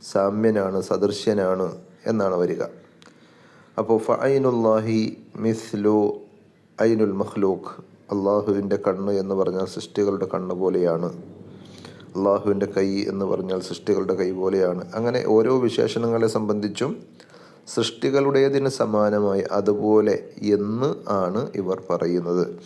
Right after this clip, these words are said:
"ഫഇൻ ഖീല ലഹും അയ്യു ഐനിൻ തഖ്സുദൂൻ." ഇനി അവരോട് നമ്മൾ ചോദിക്കുകയാണ്, നിങ്ങൾ കണ്ണ് എന്ന് പറയുമ്പോൾ, അല്ലെങ്കിൽ യദ് എന്ന് പറയുമ്പോൾ,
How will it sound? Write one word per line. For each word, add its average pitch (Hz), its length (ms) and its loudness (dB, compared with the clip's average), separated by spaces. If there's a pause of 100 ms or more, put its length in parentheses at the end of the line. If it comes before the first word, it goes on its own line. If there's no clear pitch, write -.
(1500)
"ഫഇൻ 151 400 0
ഖീല 147 380 2
ലഹും 117 380 2 (300)
അയ്യു 127 320 2 (120)
ഐനിൻ 110 360 2
തഖ്സുദൂൻ." 98 680 -2 (240)
ഇനി 135 140 -2
അവരോട് 117 360 4
നമ്മൾ 104 240 0
ചോദിക്കുകയാണ്, 90 640 -4 (880)
നിങ്ങൾ 98 280 0 (120)
കണ്ണ് 101 480 0
എന്ന് 110 220 0
പറയുമ്പോൾ, 92 500 2 (140)
അല്ലെങ്കിൽ 98 360 -2
യദ് 98 380 2
എന്ന് 113 220 2
പറയുമ്പോൾ, 90 540 2